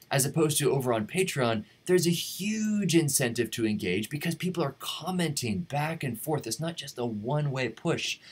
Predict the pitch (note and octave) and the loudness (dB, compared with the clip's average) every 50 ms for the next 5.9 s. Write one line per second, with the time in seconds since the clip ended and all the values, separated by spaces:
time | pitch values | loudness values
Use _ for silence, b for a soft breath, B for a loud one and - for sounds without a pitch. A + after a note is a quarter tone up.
0 | B B B B B B - C3+ C3 B2 A#2 A2+ - _ - A2+ A#2 A#2 A2 G#2+ | B B B B B B 2 4 4 4 4 2 -2 _ -8 -6 -4 -2 -2 0
1 | G#2 G#2 - A2 A#2+ C3 B2+ A#2 B2+ B2+ - B2 A2 - - - C#3+ C#3 - C3 | -2 -2 -2 -2 -2 0 0 0 -2 -2 -4 -4 -4 -4 -4 -4 -4 -4 -2 -4
2 | B2 A#2 - - A2 A2 A2 A2 G2+ - - _ _ _ _ _ _ _ _ _ | -4 -6 -6 -6 -4 -2 -2 -2 -2 -4 -10 _ _ _ _ _ _ _ _ _
3 | _ _ _ _ C#3 B2+ A#2 A2+ A2 A2+ A2+ G#2+ A#2 C#3 D3 B2 F#2+ E2+ - - | _ _ _ _ -4 -2 -2 -2 -2 -2 -4 -4 -2 -2 -2 -2 -2 -4 -6 -4
4 | G#2 G#2 G#2 - E2 - - G2+ G2 G2 F#2 F2+ - - - - D#3 D3 A#2+ F#2+ | -6 -4 -4 -8 -12 -8 -6 -6 -4 -4 -4 -6 -8 -10 -8 -6 -2 0 0 0
5 | E2+ E2 E2+ - - F#2+ F2+ F#2 F#2 F2+ - - C#3 A#2 F2 C#2+ D2+ - | 0 -2 -4 -6 -6 -4 -4 -4 -6 -6 -6 -2 -2 -2 -2 -2 -6 -12